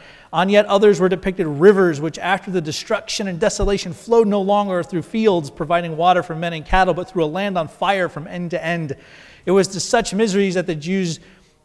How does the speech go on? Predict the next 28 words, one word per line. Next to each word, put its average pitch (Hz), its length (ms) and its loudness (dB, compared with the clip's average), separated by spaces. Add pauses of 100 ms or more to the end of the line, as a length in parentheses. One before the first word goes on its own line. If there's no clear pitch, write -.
(120)
uh, 415 380 -16
subjected 202 640 -2
themselves 185 420 0
by 165 220 2
the 160 100 -2
war. 156 500 2 (760)
Standing 208 420 0
on 208 140 0
his 185 100 -2
individual 196 480 2
float 196 260 0
was 175 140 -2
the 175 80 -4
commander 185 640 -2
of 165 80 -4
each 220 240 -6
of 202 80 -2
the 190 80 -2
captured 185 480 -6
cities, 170 460 -4
showing 190 400 -4
the 180 80 -2
way 185 260 0
he 175 140 -2
had 156 120 -4
been 151 140 -8
taken 156 380 -2
prisoner. 156 520 -4